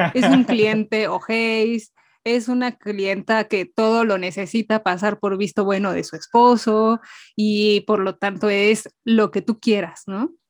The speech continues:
Speaker 1: Y entonces abrimos un nuevo camino a, oye, ¿puedo negociar de una forma diferente en donde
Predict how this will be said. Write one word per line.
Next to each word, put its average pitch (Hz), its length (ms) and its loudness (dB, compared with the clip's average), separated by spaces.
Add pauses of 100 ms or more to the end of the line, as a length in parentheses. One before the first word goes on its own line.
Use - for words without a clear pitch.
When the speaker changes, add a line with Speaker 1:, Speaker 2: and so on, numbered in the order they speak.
(140)
Speaker 1:
Y 226 80 8
entonces 285 380 4
abrimos 302 540 4
un 330 100 6
nuevo 349 260 4
camino 254 400 4
a, 254 340 -2
oye, 320 380 -2
¿puedo 311 260 -4
negociar 277 680 0
de 311 80 0
una 294 180 4
forma 277 300 0
diferente 220 400 -4
en 254 140 2
donde 208 420 -4